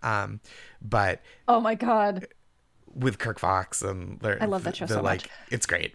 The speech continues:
Speaker 1: But the, yeah, so this, I think, I like not having everything illustrated just through hallucination.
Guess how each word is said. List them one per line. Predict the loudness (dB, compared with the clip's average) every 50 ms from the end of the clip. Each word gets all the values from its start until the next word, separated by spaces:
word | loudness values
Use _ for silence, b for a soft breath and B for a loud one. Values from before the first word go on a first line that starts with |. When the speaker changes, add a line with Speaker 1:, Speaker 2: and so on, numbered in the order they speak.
| -2 2
Speaker 1:
But | 2 4 6 6
the, | 4 4 6
yeah, | 6 6 6 4 -2 -6 0
so | 4 4 4
this, | 6 6 4 2 2 2 2
I | 2 2
think, | 2 4 2 2 2 0 -4 B B B B B _ _ 2
I | 4 4 4
like | 2 2 2 2 2 0 -4 -12 -14 b b b b b -10
not | -6 -2 0 2 2 2 2 2
having | 0 0 0 0 -2 -2
everything | -2 -2 -2 -4 -4 -4 -6 -8 -8 -6 -6
illustrated | -6 -4 -4 -4 -4 -4 -2 -2 -2 -2 -2 -2 -4 -4 -4 -2
just | 2 2 2 2 0 -4
through | -6 -6 -6 -4
hallucination. | -4 -4 -4 -4 -2 -4 -4 -4 -8 -8 -8 -8 -8 -8 -8 -8 -10